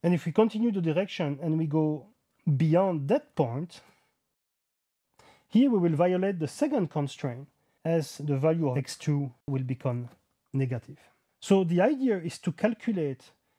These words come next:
separately for each variable the step that needs to be down in order to hit the constraint.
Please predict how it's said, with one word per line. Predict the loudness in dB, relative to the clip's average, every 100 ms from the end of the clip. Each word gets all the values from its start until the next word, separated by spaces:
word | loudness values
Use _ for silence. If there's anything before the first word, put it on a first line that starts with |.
| _
separately | -12 0 2 2 0 0 -2
for | -2 -2
each | -2 -2
variable | -4 -4 -4 -6 -8 -10 -16 _ _ _ _ _ _
the | -2 -2
step | 2 2 2
that | 0 -4
needs | -4 -4
to | -6
be | -4 -2
down | 0 -2 -2 -6 -4
in | -2
order | -2 -4
to | -4
hit | -4 -4 -4 -10 -20 _ _
the | -6
constraint. | -4 -6 -6 -10 -12 -12